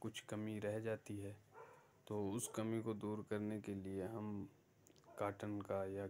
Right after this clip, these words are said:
किसी और चीज़ का इस्तेमाल करेंगे। तो आपके पास जो भी चीज़ आसानी से मिले वो इस्तेमाल करें। मेरे पास एक है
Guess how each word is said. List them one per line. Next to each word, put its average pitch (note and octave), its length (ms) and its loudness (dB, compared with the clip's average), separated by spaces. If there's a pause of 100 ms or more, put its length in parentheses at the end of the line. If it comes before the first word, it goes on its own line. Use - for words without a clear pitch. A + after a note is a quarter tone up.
किसी G2+ 420 -2
और G2+ 200 2
चीज़ F#2+ 280 -6
का F#2+ 140 -4
इस्तेमाल G2 520 -2
करेंगे। G2+ 420 -2 (1080)
तो F#2+ 160 2
आपके G2+ 300 2
पास G2+ 240 0
जो G#2 200 2
भी G2+ 160 -4
चीज़ G2 300 0
आसानी F#2+ 420 0
से F#2+ 160 -2
मिले F#2 280 -2 (720)
वो G2+ 180 -4
इस्तेमाल G2+ 460 -2
करें। G2 220 -2 (840)
मेरे G2 240 0
पास G2 340 0 (880)
एक G2+ 320 -2
है F#2 240 -2